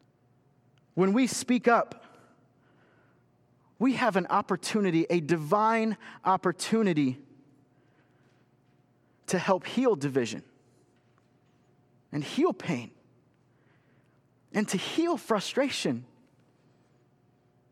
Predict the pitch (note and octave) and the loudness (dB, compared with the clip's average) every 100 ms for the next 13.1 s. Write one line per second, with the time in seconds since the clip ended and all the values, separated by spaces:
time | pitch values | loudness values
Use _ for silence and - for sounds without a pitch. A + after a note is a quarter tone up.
0 | _ _ _ _ - D#3+ F3+ F#3+ D#3 F3+ | _ _ _ _ -12 -6 0 0 2 0
1 | F3+ E3+ C#3 B2+ B2 A#2 C3 C#3+ E3+ C#3+ | 0 -2 0 0 -4 -4 -4 -2 0 0
2 | A#2+ A2+ - _ _ _ _ _ _ _ | -2 -6 -14 _ _ _ _ _ _ _
3 | _ _ _ - A#2+ D3 C#3+ A2 A2 G#2 | _ _ _ -8 -4 -2 -2 -4 -12 -18
4 | _ _ _ _ _ _ _ _ _ _ | _ _ _ _ _ _ _ _ _ _
5 | _ _ _ _ _ _ _ _ _ _ | _ _ _ _ _ _ _ _ _ _
6 | _ _ F#3 G3+ B3+ C#4+ C4 G#3+ G#3 A3 | _ _ 0 4 6 6 6 6 6 4
7 | G3+ A3 G#3+ G3 G#3+ A#3 G3+ G#3+ G#3+ G3+ | 6 6 6 4 4 2 2 2 2 2
8 | A3 A#3 F3+ G3+ A3 F3 F3+ D#3+ F3+ G3 | 4 2 2 2 2 4 4 6 4 4
9 | F#3+ G3 F#3+ G#3 G3+ G3+ - G3+ G#3 G3+ | 2 2 2 4 4 2 2 2 2 2
10 | G3 - - - - - A3+ B3 A#3 G#3+ | -4 -12 -16 -18 -10 4 6 8 6 6
11 | A#3 A3 F3 G#3+ G#3+ G#3+ F#3 G3 F#3+ E3+ | 6 4 2 4 6 6 2 4 4 6
12 | D#3+ F#3 F#3 E3+ F3 F#3 F#3 F3+ F#3 F3+ | 4 4 4 4 2 2 4 4 4 4
13 | - | -2